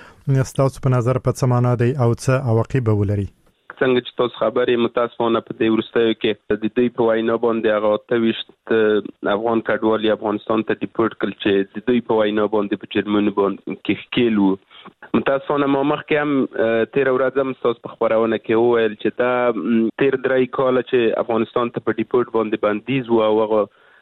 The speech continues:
Speaker 2: کسان چې دلته راتلل چې د پناه غوښتنه یې رد کېدل، هغوی ته د، په ډیپورټ باندې د بندیز اقامه ورکول کېدله.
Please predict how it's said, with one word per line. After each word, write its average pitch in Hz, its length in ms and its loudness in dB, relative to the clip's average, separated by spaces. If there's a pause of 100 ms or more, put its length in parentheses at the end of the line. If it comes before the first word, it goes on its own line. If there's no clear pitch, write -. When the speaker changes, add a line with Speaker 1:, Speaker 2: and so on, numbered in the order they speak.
(120)
Speaker 2:
کسان 113 300 -2
چې 117 140 -6
دلته 113 260 -2
راتلل 113 420 -2
چې 120 180 -6
د 113 140 -2
پناه 107 260 -2
غوښتنه 110 420 -4
یې 107 100 2
رد 104 280 -2
کېدل، 107 320 0
هغوی 104 240 0
ته 107 160 -2
د، 101 100 -2 (380)
په 104 60 -2
ډیپورټ 113 320 -2
باندې 104 320 -2
د 104 180 -2
بندیز 107 460 0 (600)
اقامه 110 440 0
ورکول 104 440 0
کېدله. 98 480 -2